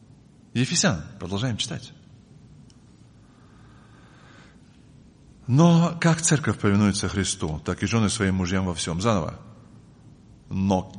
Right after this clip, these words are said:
как церковь повинуется Христу?» Так как она всё-таки повинуется? Как седьмая церковь повиновалась Христу в книге Откровения? Как, скажите? Это такое повиновение.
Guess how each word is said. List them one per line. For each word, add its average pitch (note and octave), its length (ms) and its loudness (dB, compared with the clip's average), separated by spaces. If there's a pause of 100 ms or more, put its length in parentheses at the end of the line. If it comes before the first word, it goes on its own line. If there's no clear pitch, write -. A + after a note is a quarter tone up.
как D#4+ 440 6
церковь C#3+ 800 4
повинуется A#2 760 4
Христу?» E2+ 640 -2 (2000)
Так G2 120 -6
как A#2 180 -4
она F#2+ 140 -4
всё-таки - 260 -10
повинуется? F2 560 -4 (1500)
Как G#3+ 180 4
седьмая F#3+ 340 4
церковь F3+ 340 2
повиновалась D#3+ 600 2 (360)
Христу C#3+ 440 0
в C#3 60 -10
книге B2+ 260 0
Откровения? A#2 520 -2 (140)
Как, - 200 -10
скажите? - 400 -8 (1700)
Это - 180 0
такое A2 240 0
повиновение. G2 540 2